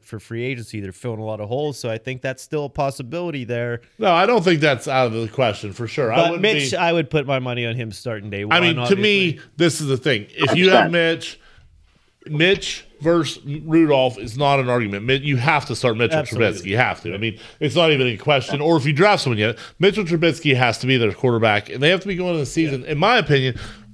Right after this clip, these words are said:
Speaker 2: I'll just put it out there. I'm a big Mitchell Trubisky guy. I've hyped him a lot.
Speaker 3: You're a truther.
Speaker 2: I'm a truther. I've been saying it a long time.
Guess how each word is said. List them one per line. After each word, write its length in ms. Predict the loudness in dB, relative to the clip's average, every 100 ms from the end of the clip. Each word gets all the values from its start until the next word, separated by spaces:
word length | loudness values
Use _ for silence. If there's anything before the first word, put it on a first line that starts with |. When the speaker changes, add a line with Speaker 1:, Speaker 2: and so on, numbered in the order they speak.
| -2
Speaker 2:
I'll 140 | 0
just 200 | 0 -4
put 120 | -2
it 40 | 2
out 220 | 2 2
there. 200 | -2 -2
I'm 200 | 0 0
a 40 |
big 260 | 2 2 2
Mitchell 280 | 0 0 -2
Trubisky 500 | -4 -2 -2 -4 0
guy. 360 | 2 4 4
I've 140 | 2 0
hyped 460 | -2 2 2 0
him 160 | -2 -2
a 120 | -4
lot. 160 | 2 8
Speaker 3:
You're 140 | 8
a 40 | 8
truther. 480 | 4 2 6 6 4 -4 -2
Speaker 2:
I'm 140 | 0
a 60 | 0
truther. 520 | 4 4 4 2 2
I've 120 | 2
been 120 | -2
saying 220 | 0 0
it 40 | 2
a 40 |
long 260 | 2 0 -2
time. 360 | -2 0 -2